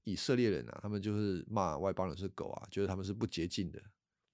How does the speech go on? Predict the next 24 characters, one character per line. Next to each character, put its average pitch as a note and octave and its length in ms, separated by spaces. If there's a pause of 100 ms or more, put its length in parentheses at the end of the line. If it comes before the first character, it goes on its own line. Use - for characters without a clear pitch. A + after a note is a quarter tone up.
(2250)
他 G#2 100
们 G#2+ 100
是 G#2 140
肮 G#2 220
脏 F2+ 240
的。 F2+ 160 (440)
为 B2+ 120
什 A2 100
么 G2 60
他 G#2+ 100
们 G#2+ 100
肮 G2+ 140
脏？ F#2+ 200
因 B2 120
为 A2+ 240 (560)
他 A2+ 160
们 A2+ 280
没 F#2 120
有 G2+ 120
上 G2+ 260
帝 A2 120
的 F2 140
律 G2 200
法， - 360